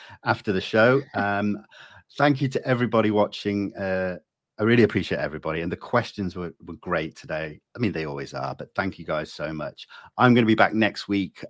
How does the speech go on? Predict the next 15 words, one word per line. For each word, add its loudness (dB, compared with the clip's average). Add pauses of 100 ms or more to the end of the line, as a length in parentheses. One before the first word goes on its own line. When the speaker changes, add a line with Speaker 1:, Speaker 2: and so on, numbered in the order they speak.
Speaker 1:
uh, -6
where -4
I'll -2
be -10
joined -4
by -4
Tim -2
McMillan. 0 (400)
I'm -10
looking -12
forward -10
to -20
speaking -16
to -20
Tim. -8